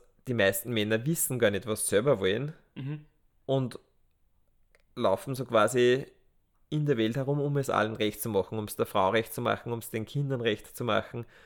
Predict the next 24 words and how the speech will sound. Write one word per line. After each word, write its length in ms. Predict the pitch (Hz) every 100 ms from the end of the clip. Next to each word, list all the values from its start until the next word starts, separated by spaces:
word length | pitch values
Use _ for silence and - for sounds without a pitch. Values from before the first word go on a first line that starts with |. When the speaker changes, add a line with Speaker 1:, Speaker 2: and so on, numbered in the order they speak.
| _ -
Speaker 1:
um 120 | 123
es 120 | 117
den 140 | - 110
Arbeitgeber 560 | 87 104 120 120 117
recht 220 | 110 107 -
zu 100 | 127
machen 520 | 110 110 123 139 170 _ _ _ _ _ _ _ _ _ _ _
und 160 | - 123
vergessen 520 | 127 - 110 - 123
komplett 400 | - 107 120 123
auf 100 | 123
sich 200 | - 123
selbst. 460 | - 101 - - - _ _ _ _ _ _ _ _ _ _ _ _
Speaker 2:
Das 80 | -
heißt, 120 | -
wir 100 | 147
haben 160 | 147 139
eigentlich 280 | 131 160 160
so 120 | 151
ein 20 |
bisschen 260 | 156 165 156 - - - _ _
den 120 | 147
historischen 600 | 151 151 139 131 165 - 160
Moment, 360 | 147 120 151